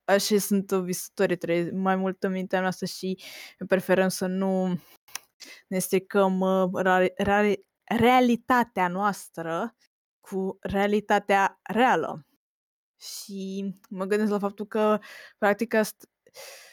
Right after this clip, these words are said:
chestia asta de dragoste neîmplinită a declanșat în el un, uh,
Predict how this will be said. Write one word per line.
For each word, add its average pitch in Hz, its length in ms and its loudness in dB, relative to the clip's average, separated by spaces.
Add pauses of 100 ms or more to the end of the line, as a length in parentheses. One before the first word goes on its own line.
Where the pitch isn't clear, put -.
(340)
chestia 233 300 0
asta 262 180 0
de 254 300 2
dragoste 214 520 -2
neîmplinită 190 840 -2
a 208 400 2
declanșat 185 800 -4
în 202 220 -4
el 175 520 0
un, 190 360 0
uh, 180 420 -2